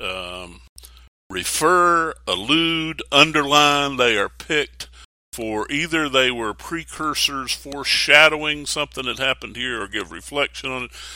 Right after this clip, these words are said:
So the main thing today is this story of, of Jesus going up on the mountain with Peter, James, and John and being transfigured.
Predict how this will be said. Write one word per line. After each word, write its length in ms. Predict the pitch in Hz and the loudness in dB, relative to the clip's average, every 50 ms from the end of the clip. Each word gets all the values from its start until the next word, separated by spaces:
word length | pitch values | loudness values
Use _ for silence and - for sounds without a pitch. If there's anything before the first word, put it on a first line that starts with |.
| - - - | -18 -16 -10
So 220 | - 135 123 120 | -4 -2 -2 -2
the 80 | 117 117 | -2 -2
main 360 | 127 156 196 208 208 196 175 | 0 2 4 4 4 2 0
thing 300 | - - 165 156 151 135 | -2 -2 -2 -2 -2 -4
today 460 | - 127 107 107 101 98 95 95 - | -8 -6 -2 0 2 2 2 0 -2
is 340 | - 135 147 160 156 - 131 | -4 -4 -2 -2 -2 -4 -4
this 200 | 123 131 131 120 | -6 -4 -4 -4
story 760 | - - - - - - - - - 73 76 78 87 101 107 - - _ _ _ _ _ _ _ _ - | -4 -4 -4 -6 -8 -12 -14 -14 -14 -14 -14 -14 -14 -16 -18 -20 -20 _ _ _ _ _ _ _ _ -8
of, 580 | 107 104 104 104 104 101 101 95 92 - - - - - | -4 -4 -2 -2 -2 -2 -4 -6 -10 -18 -20 -20 -20 -14
of 480 | - 104 101 98 98 98 - - - - - - - _ _ _ _ _ _ _ _ _ _ _ _ _ _ _ _ _ - | -10 -8 -8 -8 -8 -10 -16 -18 -18 -18 -20 -20 -20 _ _ _ _ _ _ _ _ _ _ _ _ _ _ _ _ _ -8
Jesus 440 | - 139 143 147 131 135 139 - - | -4 -2 -2 -2 -2 -4 -4 -6 -6
going 320 | - 123 120 123 120 113 | -4 -2 -2 -2 0 0
up 180 | 110 107 - - | -2 -2 -2 -4
on 160 | 107 101 101 | -8 -8 -8
the 60 | 101 | -6
mountain 340 | 98 95 95 95 95 - 95 | -4 -4 -2 -2 -4 -6 -10
with 140 | 87 - - | -14 -14 -12
Peter, 240 | 104 101 92 95 87 | -12 -12 -12 -10 -6
James, 340 | 87 92 90 90 85 82 | -4 -2 -2 -4 -4 -8
and 140 | 90 87 78 | -14 -16 -16
John 320 | 78 82 82 82 82 82 85 | -14 -12 -10 -10 -10 -12 -14
and 180 | 85 87 - | -16 -16 -14
being 280 | - 92 87 82 82 78 - | -12 -12 -12 -12 -14 -16 -14
transfigured. 840 | - - 92 85 80 78 - - - 107 101 87 78 76 73 69 | -10 -8 -6 -6 -6 -8 -10 -10 -6 -6 -8 -8 -8 -14 -16 -16